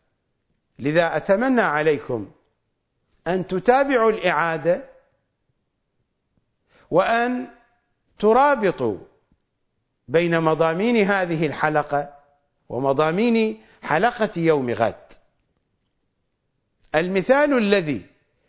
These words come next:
أريد أن أضربه لكم بخصوص الزمان الغيبي ليلة القدر. ليلة القدر في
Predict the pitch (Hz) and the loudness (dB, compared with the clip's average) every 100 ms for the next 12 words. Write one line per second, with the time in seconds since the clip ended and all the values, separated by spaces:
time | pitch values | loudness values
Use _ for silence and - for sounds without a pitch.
0 | _ _ - 175 294 277 254 180 175 - | _ _ 0 2 2 2 2 2 -2 -2
1 | 156 180 320 330 269 202 - - 101 - | 0 2 4 2 2 0 -2 -2 -10 -12
2 | _ _ _ _ _ _ _ - 143 - | _ _ _ _ _ _ _ -6 -4 -2
3 | 180 254 262 - 160 117 - _ _ _ | 0 2 2 2 -2 -2 -10 _ _ _
4 | _ - 139 170 175 294 302 247 165 165 | _ -4 -2 0 0 2 2 2 2 0
5 | 160 233 294 285 - _ _ _ _ _ | 0 2 2 0 -10 _ _ _ _ _
6 | _ _ _ _ _ _ _ _ _ _ | _ _ _ _ _ _ _ _ _ _
7 | _ - 170 277 269 247 208 165 - 139 | _ -2 2 4 2 0 -2 -2 -2 -4
8 | - - - _ _ _ _ _ _ _ | -4 -18 -20 _ _ _ _ _ _ _
9 | _ _ _ _ _ _ _ _ _ _ | _ _ _ _ _ _ _ _ _ _
10 | _ _ _ _ _ _ _ _ - 143 | _ _ _ _ _ _ _ _ -2 0
11 | 262 214 - 220 - 202 254 226 - _ | 2 0 0 -2 0 0 0 -6 -14 _
12 | _ _ _ _ _ _ _ _ _ _ | _ _ _ _ _ _ _ _ _ _
13 | _ _ _ _ - 175 202 208 202 202 | _ _ _ _ -8 -2 0 0 -2 -4